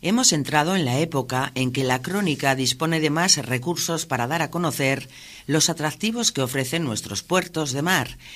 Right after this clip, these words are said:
cuyas excelencias no pasan ya desapercibidas para la generalidad, como a pocos años sucedía. Nuestra provincia es una de las destinadas a refugio de la multitud de personas que, huyendo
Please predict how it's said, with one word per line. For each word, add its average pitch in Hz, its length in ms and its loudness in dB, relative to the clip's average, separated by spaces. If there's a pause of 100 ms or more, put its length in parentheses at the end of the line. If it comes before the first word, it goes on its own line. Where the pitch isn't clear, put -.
(120)
cuyas 123 480 2
excelencias 135 960 0 (260)
no 220 160 0
pasan 220 340 0
ya 156 200 4
desapercibidas 131 960 0
para 117 240 -2
la 104 160 -2
generalidad, 107 880 -2 (360)
como 117 280 2
a 104 100 0
pocos 123 320 0
años 110 340 0
sucedía. 123 640 0 (640)
Nuestra 170 540 2
provincia 185 560 0
es 165 160 0
una 190 180 0
de 156 120 -2
las 139 160 0
destinadas 147 720 0
a 185 80 0
refugio 139 520 -2
de 151 120 0
la 127 80 0
multitud 120 520 -2
de 190 140 -2
personas 147 560 0
que, 120 400 -2
huyendo 113 680 0